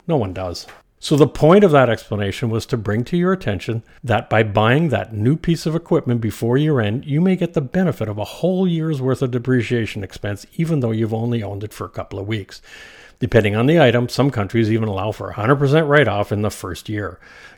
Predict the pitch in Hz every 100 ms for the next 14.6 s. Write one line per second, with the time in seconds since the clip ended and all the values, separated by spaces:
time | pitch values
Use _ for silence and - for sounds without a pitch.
0 | - 127 151 156 151 143 147 139 151 127
1 | 143 110 - 110 131 - 95 95 - 110
2 | 107 - - 139 - 98 104 - 104 98
3 | - 101 - 92 - _ _ _ 135 135
4 | 139 - 156 131 127 104 92 92 285 143
5 | 104 101 - 98 101 139 113 107 107 110
6 | 104 95 95 107 95 104 117 - 95 92
7 | 113 113 92 92 120 113 110 107 95 107
8 | - 135 117 101 92 85 - _ _ -
9 | 127 139 - 147 135 120 110 110 123 98
10 | 98 95 104 - 110 120 135 113 123 113
11 | 127 131 139 120 104 104 - - - 110
12 | 104 107 101 110 104 123 - 110 95 98
13 | 95 - - - - - 127 135 131 135
14 | 143 - 95 95 -